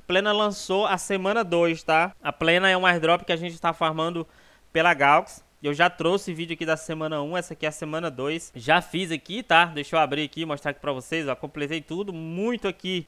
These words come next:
Rede social, pera aí, galera, eu tô aqui na... Tô no, no, no errado aqui. É aqui, galera, ó, semana dois, tá? Abrindo aqui, ó, boa parte aqui é rede social, tá? Aqui, algumas visitas a alguns sites aqui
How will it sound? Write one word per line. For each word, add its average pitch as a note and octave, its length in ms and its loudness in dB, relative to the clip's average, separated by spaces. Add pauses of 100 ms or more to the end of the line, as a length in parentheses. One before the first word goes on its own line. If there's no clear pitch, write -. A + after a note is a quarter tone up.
(120)
Rede D3+ 220 -4
social, E3+ 480 4
pera G3 180 2
aí, D3 80 2
galera, A#2+ 200 -2
eu A#2 60 -12
tô C#3+ 100 -6
aqui D3 200 -8
na... D3 320 -6 (160)
Tô C3+ 100 -12
no, C#3 300 -8
no, C3 320 -12
no C3+ 160 -8
errado A#2 380 -2
aqui. - 200 -14
É C#3+ 160 2
aqui, D3+ 280 -2
galera, B2 300 0
ó, A#2 60 -2
semana D3+ 640 -4
dois, A#2+ 320 -8
tá? B2+ 280 -8 (120)
Abrindo D#3 440 0
aqui, B3 260 -4
ó, C3 140 0 (580)
boa F#3+ 220 2
parte F#3 400 6
aqui D#3+ 420 -6 (540)
é F3 260 4
rede E3+ 220 -4
social, E3 580 0 (100)
tá? D3+ 320 -2 (800)
Aqui, F3+ 760 0 (180)
algumas D#3+ 460 -4
visitas E3 420 -2
a E3 40 6
alguns D#3 300 -2
sites D3 440 0
aqui C#3+ 360 -8